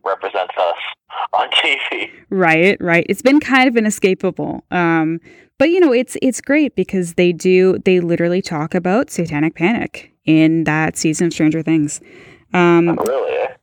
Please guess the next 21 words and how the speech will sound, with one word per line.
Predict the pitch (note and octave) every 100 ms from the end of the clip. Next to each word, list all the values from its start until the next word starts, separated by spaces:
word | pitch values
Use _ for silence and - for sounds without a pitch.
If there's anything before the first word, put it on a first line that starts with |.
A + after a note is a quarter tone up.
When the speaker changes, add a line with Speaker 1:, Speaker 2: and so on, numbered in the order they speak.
| -
Speaker 2:
Yeah. | D3+ E3+ D4 A3 - C4
Um, | F#3 F3+ F3 F3+
yeah, | F#3
season | F#3 B3+ B3+
four, | A#3 A#3 A3+ A#3
Stranger | - G#3 G#3
Things, | G3+ F#3+ F#3+ G3 -
um, | F3 E3+ E3+ E3+
for | -
anybody | - F3+ E3+ E3+ E3+
who's | E3+ F3 E3+ E3+ E3+ E3
watching, | E3+ F3 E3 E3+ - F#3+ A3 -
I |
don't | F#3 F#3+
wanna | G3+ G3 G3
spoil | G3 - G3 G3
too | -
much, | G#3 G3+ C#4 - -
just | F3+ F3
in | F3+
case. | F3 E3+ B3 -